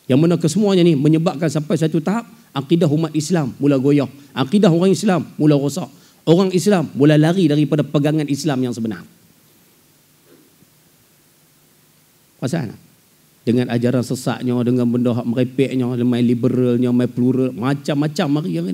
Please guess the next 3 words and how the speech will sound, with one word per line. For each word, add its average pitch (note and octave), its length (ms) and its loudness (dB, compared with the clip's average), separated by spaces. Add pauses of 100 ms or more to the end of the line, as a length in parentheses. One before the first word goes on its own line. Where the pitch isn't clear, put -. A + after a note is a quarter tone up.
ni. - 20 -20 (2500)
Rupanya C3+ 320 2
Dajjal, C3+ 520 0